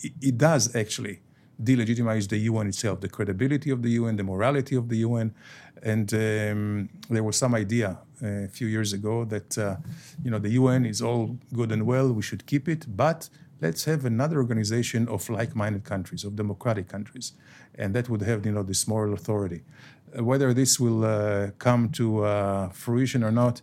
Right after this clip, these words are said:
I don't know, but we certainly should not give up. The fact that the, the Muslims have pretty much, you know, brainwashed themselves,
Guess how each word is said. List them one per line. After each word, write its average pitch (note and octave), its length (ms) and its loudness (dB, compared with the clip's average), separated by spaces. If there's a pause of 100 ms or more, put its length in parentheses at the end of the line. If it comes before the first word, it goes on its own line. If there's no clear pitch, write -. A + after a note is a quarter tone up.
(480)
I A#2+ 160 4
don't A2 160 4
know, F#2+ 260 0
but G#2+ 260 -6
we A2 100 0
certainly B2 520 0
should G#2 280 -4
not A2 240 -2
give G#2 200 -2
up. F#2+ 300 -2
The G2 80 -4
fact C#3+ 380 -2
that A2 160 -4
the, G#2 120 -4 (280)
the A2 160 -4
Muslims A#2 640 0 (640)
have A#2+ 280 -2 (220)
pretty F3+ 200 0
much, D#3 400 0 (640)
you B2 80 -2
know, A#2+ 220 0 (200)
brainwashed E3+ 600 2
themselves, C3 800 0